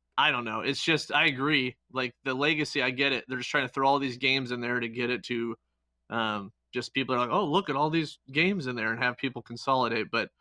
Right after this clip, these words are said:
uh, anyways, I got that. So then when they announced Marvel versus Capcom, which, which, by the way, I absolutely love. I went to tournaments for Marvel versus Capcom two and traveled around. So I'm a huge Marvel versus Capcom two guy, but I'm like, "Man, Marvel versus Capcom two is coming at some point.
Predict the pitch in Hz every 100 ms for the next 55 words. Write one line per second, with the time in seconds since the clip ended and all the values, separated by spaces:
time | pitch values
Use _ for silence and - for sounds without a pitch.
0 | _ _ _ - 165 175 135 131 - 143
1 | 180 180 165 160 160 - 151 165 175 165
2 | 156 151 143 - - 110 131 156 160 143
3 | 127 175 165 - 131 139 131 123 131 120
4 | - 135 147 139 139 131 135 131 123 131
5 | 147 143 127 127 135 127 135 127 - 151
6 | 143 127 127 - 123 131 127 123 - 131
7 | - 120 120 - 165 135 127 - - -
8 | - 120 - 139 143 143 139 147 127 131
9 | - 127 123 - 151 131 139 131 - 139
10 | 131 120 165 139 123 127 135 127 120 135
11 | 160 180 135 - _ - - 143 247 196
12 | 175 - 156 156 - 156 160 - 143 165
13 | - 254 220 107 - _ 123 - 131 113
14 | 131 101